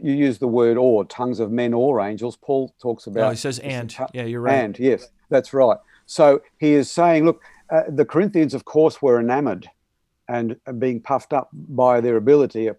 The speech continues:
Speaker 1: And Paul is saying, "Look, even if I had the capacity to speak in, in the languages of men,"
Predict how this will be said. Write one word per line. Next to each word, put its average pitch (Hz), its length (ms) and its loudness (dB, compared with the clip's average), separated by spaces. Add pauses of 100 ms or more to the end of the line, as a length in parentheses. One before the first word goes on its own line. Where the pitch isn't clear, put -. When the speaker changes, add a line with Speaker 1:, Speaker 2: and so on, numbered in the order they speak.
(140)
Speaker 1:
And 131 220 -2
Paul 175 240 4
is - 80 -2
saying, 151 320 0
"Look, 160 100 0
even 185 240 0
if 214 140 -4
I 175 100 2
had 156 220 -4
the 147 80 -4
capacity 127 920 -6
to 123 100 -6
speak 160 520 -2 (360)
in, 139 320 -2
in 139 160 -2
the 123 100 -2
languages 135 540 -2
of 110 100 -6
men," 147 340 -4